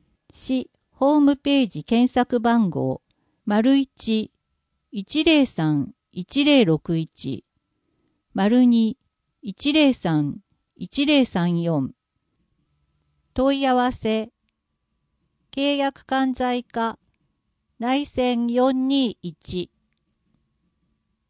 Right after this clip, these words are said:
固定資産税のための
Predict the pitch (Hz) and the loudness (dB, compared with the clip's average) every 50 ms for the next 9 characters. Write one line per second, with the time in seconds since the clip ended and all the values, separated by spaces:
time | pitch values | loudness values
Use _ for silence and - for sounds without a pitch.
0 | _ _ _ _ _ _ _ _ _ _ _ _ _ _ _ _ _ _ _ _ | _ _ _ _ _ _ _ _ _ _ _ _ _ _ _ _ _ _ _ _
1 | _ _ _ - 240 - - 302 320 339 339 - - 311 311 - 320 330 339 330 | _ _ _ -10 -10 -6 -4 -2 -2 -2 -2 -4 -6 -10 -6 -4 -4 -4 -4 -4
2 | 277 240 240 233 208 208 190 - 196 175 180 185 185 170 156 151 151 156 - | -2 -2 0 0 0 -2 -2 -4 -4 -4 -2 -2 -4 -4 -4 -6 -6 -8 -10